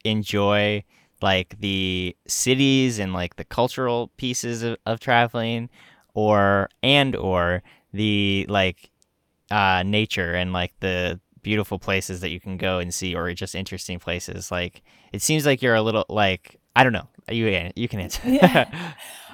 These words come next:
Speaker 2: Uh, it's definitely changed over time.
Speaker 1: Yeah.
Speaker 2: Obviously, when I started traveling, also, uh, when I was, you know, starting off when I was a bit younger,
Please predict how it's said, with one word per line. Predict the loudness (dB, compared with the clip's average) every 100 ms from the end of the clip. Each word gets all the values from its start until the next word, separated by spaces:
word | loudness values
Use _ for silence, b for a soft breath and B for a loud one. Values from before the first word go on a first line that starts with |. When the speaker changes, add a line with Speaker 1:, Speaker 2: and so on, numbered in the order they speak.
| -2
Speaker 2:
Uh, | 0 2
it's | -2 -2
definitely | -2 -2 -2 -2
changed | 0 -2 -2
over | -4 -4
time. | -8 -4 2
Speaker 1:
Yeah. | 4 4
Speaker 2:
Obviously, | 0 -2 -2 -2
when | 0
I | -2
started | -2 -2 0 -2
traveling, | -4 -4 -4 -8 -6 -6 -6
also, | -8 -6 -6 -4 -6
uh, | -2 -2 0 -2 -2 -4 -8
when | -6 -4
I | -4 -4
was, | -6 -10 -12 -10
you | -10
know, | -10
starting | -2 0 0 0
off | -2 -2
when | -6
I |
was | -6 -6
a |
bit | -4
younger, | -4 -2 0 0